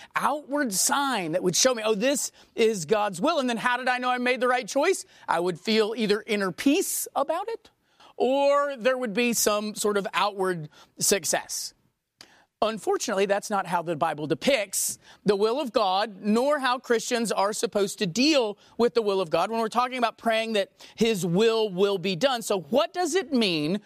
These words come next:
when we say, "God, your will be done"? Well, just on a very simple level, God's will is, someone's will is what they want to happen. All right, so someone's will is what they want to take place, and so God's will is what God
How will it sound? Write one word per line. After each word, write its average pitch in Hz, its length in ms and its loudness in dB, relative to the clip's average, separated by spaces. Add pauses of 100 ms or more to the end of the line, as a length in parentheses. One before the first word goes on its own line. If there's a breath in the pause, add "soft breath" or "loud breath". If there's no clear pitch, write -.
(180 soft breath)
when 226 180 0
we 226 120 0
say, 226 280 0
"God, 214 380 0
your 233 560 0
will 233 340 6
be 160 180 -2
done"? 131 340 0 (280)
Well, 269 100 -6
just 440 200 0
on 392 100 2
a 240 60 4
very 240 360 0 (300 soft breath)
simple 277 560 0
level, 208 320 0
God's 240 400 0
will 240 500 2
is, 196 440 0 (200 loud breath)
someone's 294 560 0
will 240 300 2
is 196 180 -4
what 226 160 0
they 196 140 2
want 170 260 -4
to 165 60 -12
happen. 143 400 -6 (840)
All 175 80 -2
right, 190 220 -2
so 202 220 2
someone's 262 500 0
will 294 260 2
is 226 160 0 (200 loud breath)
what 269 200 2
they 285 160 2
want 208 340 -2
to 226 100 0
take 185 280 -2
place, 233 460 0
and 214 140 0
so 208 180 2
God's 226 480 0
will 208 240 2
is 226 320 0
what 214 240 0
God 190 340 0